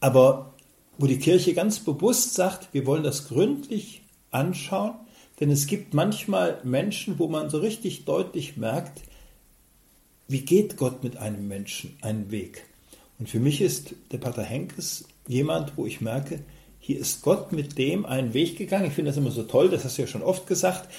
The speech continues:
der kommt ja aus unserer Nachbarschaft, ist so ein ganz normaler Jung. Ne? Ähm, wie geht der mit, wie geht Gott mit ihm einen Weg und zu welchen Größen kann dieser Weg führen, dass man spürt,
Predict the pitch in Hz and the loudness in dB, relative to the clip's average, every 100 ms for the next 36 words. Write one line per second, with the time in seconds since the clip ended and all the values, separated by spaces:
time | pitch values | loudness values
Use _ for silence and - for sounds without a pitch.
0 | - - - 143 143 143 123 113 110 120 | -18 -10 0 2 4 4 4 0 0 0
1 | - 190 147 165 147 135 113 123 - 147 | 0 0 0 -2 -4 -4 -2 -2 0 0
2 | 120 123 120 98 156 285 - - - - | 0 2 4 6 6 6 -2 -12 -20 -20
3 | - - - 147 214 - - - - - | -18 -8 2 4 4 0 -12 -18 -8 6
4 | 151 147 143 139 - - - - - - | 8 10 10 8 4 -8 -18 -20 -20 -20
5 | _ _ _ - 139 143 214 226 190 156 | _ _ _ 2 6 8 8 8 4 4
6 | 147 - - - _ _ 139 147 147 202 | 0 -6 -12 -20 _ _ 2 4 4 2
7 | 214 202 151 151 185 254 247 147 147 123 | 2 0 -2 -2 -2 -2 -4 -4 -2 -2
8 | 113 156 247 - - _ - 160 147 - | -2 0 0 -4 -16 _ 2 2 0 -4
9 | - 139 123 156 - 165 143 - - _ | -4 2 2 2 -2 -6 -8 -10 -18 _
10 | _ - - _ _ _ _ _ _ _ | _ -20 -20 _ _ _ _ _ _ _
11 | 117 175 262 - 139 - 110 110 110 98 | 8 10 10 6 0 -2 -2 0 0 0
12 | 110 110 - 151 202 196 160 - 123 - | -2 -4 -4 2 2 2 0 -2 -4 -4
13 | - 165 240 - | -2 0 0 -2